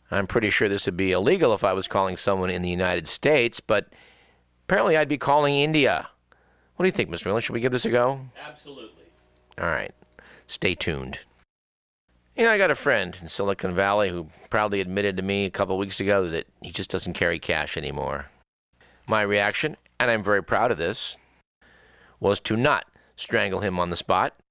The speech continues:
Speaker 1: because I would note that, uh, by my best estimation,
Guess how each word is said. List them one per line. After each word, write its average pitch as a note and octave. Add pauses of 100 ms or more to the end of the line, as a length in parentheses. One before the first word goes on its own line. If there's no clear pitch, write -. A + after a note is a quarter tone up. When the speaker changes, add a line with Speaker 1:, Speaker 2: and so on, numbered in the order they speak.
(440)
Speaker 1:
because C#3
I D#3
would D3
note F#3+
that, E3 (480)
uh, -
by F#3
my F3
best D#3+
estimation, G#2